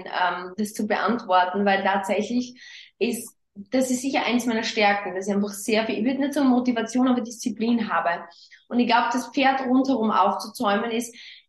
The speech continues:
wichtig ist zu wissen, was ist das Ziel. Ich, es gibt keine Motivation, ohne zu wissen, warum ich's mache.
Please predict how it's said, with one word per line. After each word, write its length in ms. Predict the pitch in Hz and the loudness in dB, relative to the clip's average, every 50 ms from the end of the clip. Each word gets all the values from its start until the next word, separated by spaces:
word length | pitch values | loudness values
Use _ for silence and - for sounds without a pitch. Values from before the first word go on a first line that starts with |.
| _ _ _ _ _ _ _ - | _ _ _ _ _ _ _ -2
wichtig 320 | 220 311 339 349 370 359 | 0 2 2 2 2 2
ist 160 | 330 - - | 2 0 0
zu 120 | - 269 240 | 0 0 2
wissen, 260 | 254 254 - 254 233 | 2 2 2 2 0
was 100 | 247 233 | 0 0
ist 140 | 240 214 - | -2 -4 -6
das 140 | 220 208 - | -8 -12 -12
Ziel. 480 | - - - 214 196 190 175 175 - _ _ _ _ - | -10 -6 -2 -2 -2 -2 -2 -6 -12 _ _ _ _ -12
Ich, 360 | - - - 254 247 - - - - - | -10 -6 -2 -2 -2 -4 -6 -12 -8 -6
es 180 | 254 247 - - | -4 -4 -2 0
gibt 220 | 294 294 294 - | 0 0 0 -2
keine 160 | - 311 294 | -4 -2 0
Motivation, 680 | 269 262 262 262 233 233 220 - - 247 226 254 254 | 2 2 2 0 0 -2 -2 -2 -2 -2 0 0 0
ohne 200 | 240 233 240 220 | 0 0 -2 -2
zu 160 | 208 - 240 220 | -4 -4 -2 0
wissen, 300 | 247 247 - 254 240 220 | 0 0 2 2 0 2
warum 320 | 214 202 202 214 220 214 | 2 2 2 4 4 4
ich's 220 | 196 190 - - - | 4 2 0 -6 -10
mache. 440 | - - - - - - - - - | -8 -8 -8 -6 -8 -12 -12 -12 -16